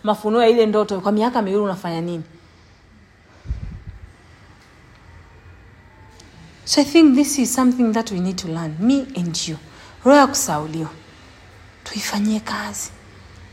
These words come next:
This is real. Hii ni real business. And this is very sad.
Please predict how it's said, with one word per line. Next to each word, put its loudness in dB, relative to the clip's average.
This 2
is -2
real. 4
Hii 6
ni 6
real 6
business. 0
And 0
this -2
is -4
very -2
sad. -8